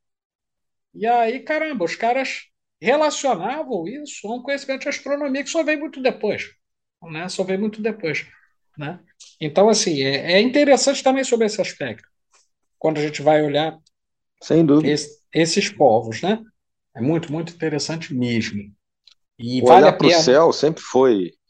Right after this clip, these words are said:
Speaker 2: um objetivo de todos esses povos da antiguidade, né? Tanto que
Speaker 1: Sim.
Speaker 2: a astrologia e essas relações mitológicas nascem disso, né?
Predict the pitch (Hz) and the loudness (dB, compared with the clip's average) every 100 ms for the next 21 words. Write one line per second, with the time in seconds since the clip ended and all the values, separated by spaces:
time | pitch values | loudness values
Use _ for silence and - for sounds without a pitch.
0 | _ _ 117 123 120 101 113 107 - 117 | _ _ -2 0 -2 -4 -6 -4 -4 -4
1 | 95 92 - 196 190 160 - - 104 92 | -4 -10 -2 -2 0 -4 -6 -4 -4 -4
2 | 95 - 101 95 - - - _ _ _ | -8 -8 -8 -8 -10 -20 -20 _ _ _
3 | 95 - 120 - 160 160 - 135 101 107 | -6 0 0 2 2 4 4 4 4 2
4 | 151 113 - _ _ _ _ 110 120 - | 2 2 -2 _ _ _ _ 0 2 2
5 | 113 117 - 117 120 120 120 - 320 302 | 2 2 2 -2 2 2 2 0 -6 -6
6 | 277 320 240 123 - - | -6 -4 -4 -4 -8 -20